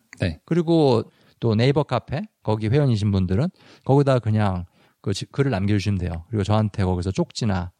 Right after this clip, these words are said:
Speaker 2: 이메일 보내주셔도 되고요.
Speaker 1: 네.
Speaker 2: 그리고 네 번째는 그 질문이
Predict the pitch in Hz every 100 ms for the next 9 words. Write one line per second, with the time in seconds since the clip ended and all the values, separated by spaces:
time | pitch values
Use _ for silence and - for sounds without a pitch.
0 | _ _ 113 117 110 104 98 92 90 95
1 | 92 90 151 _ - 90 - _ 147 147
2 | 135 160 156 131 135 220 - _ _ _
3 | - 110 - 120 127 120 117 110 101